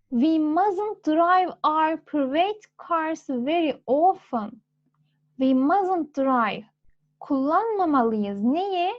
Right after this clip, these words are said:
Özel arabalarımızı çok sık kullanmamalıyız.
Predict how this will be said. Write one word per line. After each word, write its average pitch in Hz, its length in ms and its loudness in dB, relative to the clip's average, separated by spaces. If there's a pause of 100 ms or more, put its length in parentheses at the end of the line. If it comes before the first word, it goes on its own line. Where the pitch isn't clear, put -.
(540)
Özel 320 600 0
arabalarımızı 226 1200 0 (100)
çok 381 380 0
sık 330 380 -6 (360)
kullanmamalıyız. 226 1300 -4